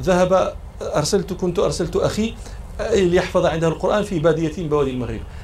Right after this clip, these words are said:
هذا الرجل مكث خمسين سنة يحفظ كتاب الله.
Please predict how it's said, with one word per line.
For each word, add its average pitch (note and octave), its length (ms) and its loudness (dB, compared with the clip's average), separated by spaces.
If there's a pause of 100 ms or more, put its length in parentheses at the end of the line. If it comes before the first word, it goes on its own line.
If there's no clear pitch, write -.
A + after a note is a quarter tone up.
(140)
هذا B3 200 6
الرجل A#3+ 460 2 (360)
مكث A#3 460 2
خمسين B3 1120 2
سنة G#3 400 2
يحفظ F#3 720 -2
كتاب D3+ 240 -4
الله. A#2 220 -8